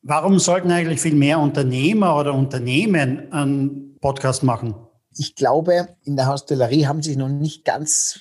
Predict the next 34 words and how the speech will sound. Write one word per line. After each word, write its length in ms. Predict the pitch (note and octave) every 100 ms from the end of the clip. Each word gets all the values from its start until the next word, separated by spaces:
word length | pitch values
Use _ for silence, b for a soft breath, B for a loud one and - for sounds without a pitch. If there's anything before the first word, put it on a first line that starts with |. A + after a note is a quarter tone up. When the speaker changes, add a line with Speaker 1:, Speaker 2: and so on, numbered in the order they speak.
| _
Speaker 2:
verstanden, 1300 | - - - B2 A#2+ - A2+ B2 D3 - F3+ A#3 - -
noch 200 | B2 G#2
nicht 320 | C3+ C#3+ -
ganz 300 | C3+ C3+ -
an 160 | A2+ A#2+
sich 260 | A#2+ G2
ranlassen, 560 | G#2 A#2 G#2+ G2 - G2+
dieses 380 | G2 G2+ - -
Thema. 400 | G2+ G2 F#2 - B B B B B
Äh, 300 | A#2 A#2+ A#2+ - -
ist 160 | F3+ -
vielleicht 280 | D#3+ C#3+
auch 120 | C3+ C3+
jetzt 240 | C3 -
eine 100 | B2+
schwierige 400 | - D3+ C#3+ B2
Zeit, 360 | - B2 D3 C3+
weil 280 | A#2 A2 - - -
ge-, 240 | - B2+ B2+ B2+
geschlossen 540 | A2+ A2+ C#3+ - F#3+
ist, 280 | G3 - -
aber 160 | A#2+
ich 320 | B2 G2 A#2 -
glaube, 280 | B2+ B2+
genau 420 | B2 - A#2+ A#2 C3
jetzt 400 | B2 B2 - A2+
wäre 80 |
es 100 | G#2+
das 240 | A2+ G#2 A#2+
Wichtigste, 680 | B2 - D3+ - C#3 C3+ - _
Podcast 600 | G#2+ G#2 - A2+ G#2+ -
für 180 | - G#2+
die 140 | G#2
Kunden, 580 | - C#3+ D3+ E3+ F#3